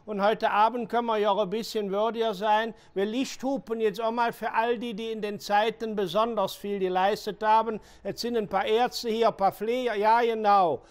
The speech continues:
ein paar Pflegedienste hier, die in dieser Zeit geholfen haben. Aber wir haben ja schwere Zeiten hinter uns, ne? Die Kinder sind zu Hause geblieben. Ich meine, es ist ja schon schwer,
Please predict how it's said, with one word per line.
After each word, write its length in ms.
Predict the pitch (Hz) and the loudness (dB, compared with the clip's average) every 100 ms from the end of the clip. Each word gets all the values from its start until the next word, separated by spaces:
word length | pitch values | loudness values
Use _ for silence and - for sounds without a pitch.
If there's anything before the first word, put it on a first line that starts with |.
| - _ | -20 _
ein 20 | |
paar 180 | 190 196 | 0 0
Pflegedienste 920 | - 220 254 247 208 247 247 - - | 0 -4 0 0 0 -2 -4 -6 -4
hier, 420 | 220 226 226 226 - - _ _ _ _ _ _ _ _ _ _ | -4 0 2 2 -2 -18 _ _ _ _ _ _ _ _ _ _
die 120 | 208 | -6
in 100 | 208 | -6
dieser 340 | 220 208 220 208 | -6 -2 -2 -2
Zeit 440 | 208 196 196 - - - | 0 2 0 -4 -20 -10
geholfen 600 | 190 170 185 196 - 151 | -4 2 2 2 -2 -8
haben. 420 | 131 131 110 110 - _ _ _ _ _ - - | -6 -6 -8 -12 -20 _ _ _ _ _ -18 -6
Aber 240 | 185 208 | 0 2
wir 120 | 202 | 2
haben 180 | 208 262 | 2 2
ja 140 | 240 | 0
schwere 440 | - 220 254 247 240 | -2 -2 0 0 -2
Zeiten 540 | - 240 269 269 214 | -4 -2 -2 -2 -6
hinter 420 | 170 170 147 147 | -6 -8 -8 -8
uns, 440 | 135 120 110 - - | -8 -10 -10 -12 -10
ne? 180 | 135 185 - - _ _ | -10 -10 -14 -20 _ _
Die 80 | - | -14
Kinder 540 | - 240 294 277 226 170 | -10 -6 -2 0 0 0
sind 280 | 220 240 | -2 -4
zu 220 | - - 185 | -2 0 2
Hause 400 | 233 226 165 160 | 2 2 -2 -4
geblieben. 560 | 147 135 135 131 127 | -6 -6 -8 -8 -8
Ich 160 | 151 - | -10 -8
meine, 220 | 220 220 | -6 -6
es 80 | 202 | -6
ist 180 | 240 - | -6 -4
ja 140 | 214 | -4
schon 200 | - 202 | -4 -8
schwer, 520 | - 190 196 226 254 | -8 -6 -2 0 0